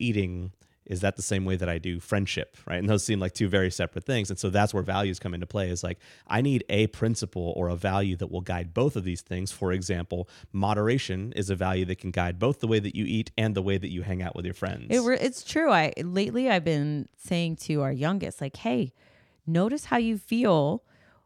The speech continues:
Speaker 2: when you're full and you don't wanna, your tummy doesn't really need a dessert. And then notice how you feel when you're around friends that make you feel good. And notice how you feel when you're around other friends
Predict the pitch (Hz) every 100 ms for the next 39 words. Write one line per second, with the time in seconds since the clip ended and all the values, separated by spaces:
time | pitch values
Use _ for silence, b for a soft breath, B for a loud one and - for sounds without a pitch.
0 | - 180 170 160 - 160 170 - - 208
1 | 156 160 208 165 156 160 160 156 147 147
2 | 151 147 147 - 156 - 180 175 170 156
3 | 165 160 160 156 151 170 175 147 147 135
4 | 123 - 156 151 151 180 277 - - 220
5 | 185 - 202 180 156 151 151 151 156 156
6 | 151 - 170 180 170 165 165 - 165 -
7 | 220 269 151 104 - 160 156 160 175 175
8 | - 190 190 170 226 208 180 165 B B
9 | B 170 170 170 165 156 151 151 - 294
10 | 330 - 170 156 156 151